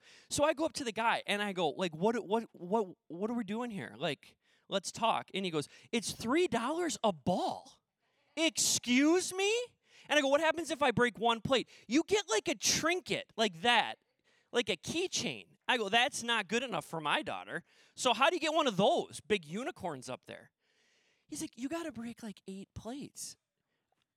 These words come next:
I, like, look at my wallet. I'm like, "Oh, my." I go, "Well, what about that little unicorn over there, that elephant?" And they go, "Well, that's four." I go, "All right." Tw-, he goes, "I'm running a deal right now,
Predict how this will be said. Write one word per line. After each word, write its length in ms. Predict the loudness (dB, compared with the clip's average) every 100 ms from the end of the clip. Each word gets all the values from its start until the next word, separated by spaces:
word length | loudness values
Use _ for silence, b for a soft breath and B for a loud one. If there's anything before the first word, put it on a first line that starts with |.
| _ _ _ -8
I, 140 | -2
like, 140 | 0 0
look 180 | -2 -4
at 120 | -6
my 120 | -6
wallet. 420 | -4 -2 -2 -4 -8
I'm 120 | -8
like, 160 | -8 -8
"Oh, 300 | -14 -10 -12
my." 360 | -12 -14 -12 -10
I 60 | -10
go, 120 | -8
"Well, 200 | -8 -6
what 140 | -6
about 280 | -6 -6 -6
that 240 | -6 -8 -10
little 220 | -14 -14
unicorn 520 | -14 -14 -16 -16 -14
over 200 | -14 -14
there, 300 | -12 -10 -10
that 160 | -10 -8
elephant?" 440 | -6 -6 -8 -14 -18
And 100 | -16
they 60 |
go, 80 | -18 B B -4
"Well, 120 | 0
that's 220 | 0 0
four." 380 | -10 -6 -4 -4
I 60 | -6
go, 80 |
"All 160 | -4 -4
right." 160 | -4 -8 b _
Tw-, 140 | -18 -16
he 80 |
goes, 120 | -14 -10
"I'm 200 | -12 -8
running 320 | -10 -8 -12
a 60 | -14
deal 280 | -14 -8
right 200 | -6 -8
now, 140 | -10